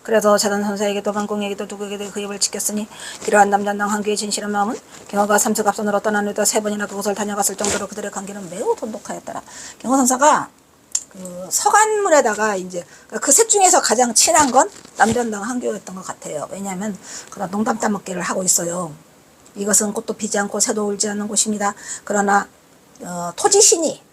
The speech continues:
나를 허락했다." 이게 어디야? 삼수갑산이죠. 갑산이죠, 갑산.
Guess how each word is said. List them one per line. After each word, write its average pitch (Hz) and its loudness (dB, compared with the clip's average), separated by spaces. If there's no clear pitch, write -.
나를 180 -4
허락했다." - -4
이게 233 4
어디야? 285 4
삼수갑산이죠. 165 -2
갑산이죠, 262 4
갑산. 190 -6